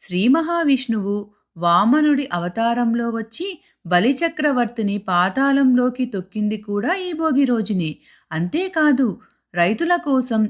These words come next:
ఈశ్వరుడు నందిని భూమికి పంపిన పవిత్రమైన రోజు భోగి రోజు అని, అందుకే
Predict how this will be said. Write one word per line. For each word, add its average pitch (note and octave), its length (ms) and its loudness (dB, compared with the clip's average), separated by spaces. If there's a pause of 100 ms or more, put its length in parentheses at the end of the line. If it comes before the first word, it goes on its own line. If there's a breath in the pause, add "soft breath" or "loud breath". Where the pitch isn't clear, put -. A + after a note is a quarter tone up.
ఈశ్వరుడు A3 760 -2 (100)
నందిని G#3 420 2
భూమికి A3 440 0
పంపిన G#3+ 420 -4
పవిత్రమైన A3 840 0
రోజు F#3+ 540 -2
భోగి A3 400 2
రోజు F#3+ 420 -2
అని, F3+ 300 -2 (320 soft breath)
అందుకే A#3 600 0